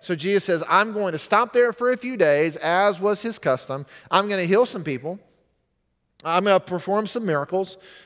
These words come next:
I'm gonna do some teaching, and then I'm gonna continue to go on to Jerusalem." The only problem is the Samaritans would have nothing of it. They did not approve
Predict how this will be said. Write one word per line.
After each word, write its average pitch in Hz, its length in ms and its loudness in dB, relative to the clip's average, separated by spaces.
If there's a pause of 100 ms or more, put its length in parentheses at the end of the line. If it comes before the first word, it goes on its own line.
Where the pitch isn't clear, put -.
(100)
I'm 175 160 2
gonna 185 160 0
do 202 160 2
some 220 220 -6
teaching, 190 500 -2 (200)
and 208 160 4
then 220 120 2
I'm 214 100 0
gonna 202 160 2
continue 202 480 -2
to 196 100 4
go 175 280 4
on 147 400 -2 (220)
to 156 260 0
Jerusalem." 143 680 -2 (140)
The 147 80 -2
only 139 180 -6
problem 208 480 0
is 143 360 0
the 143 100 -6
Samaritans 139 760 -2
would 135 140 -2
have 135 260 2
nothing 131 380 -6
of 123 160 -6
it. - 240 -20 (880)
They 160 240 2
did 139 160 -2
not 170 400 -2 (380)
approve 139 540 0